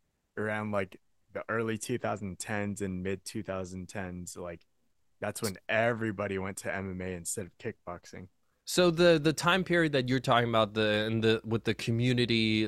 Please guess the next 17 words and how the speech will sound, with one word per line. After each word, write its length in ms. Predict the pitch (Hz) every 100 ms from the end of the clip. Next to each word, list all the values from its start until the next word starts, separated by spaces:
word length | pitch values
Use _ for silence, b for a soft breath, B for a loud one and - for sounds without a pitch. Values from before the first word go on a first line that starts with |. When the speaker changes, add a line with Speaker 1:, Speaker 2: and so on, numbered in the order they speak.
| -
Speaker 2:
that 260 | 113 110
you 120 | 101 120
were 120 | 113
a 60 |
part 240 | 98 113 107
of, 100 | 101
all 140 | 101
that 160 | 95 95
stuff, 280 | - 101 92 98
around 400 | 120 120 131 123
what 220 | 110 120 -
time 260 | 113 107
period 380 | 107 107 101 95
was 280 | 87 95 -
this? 400 | 69 80 - - _ _ _ _ _ _ _ _ _ _ _ _ _ _ -
Speaker 1:
You 100 | 123
know, 320 | 110 107 110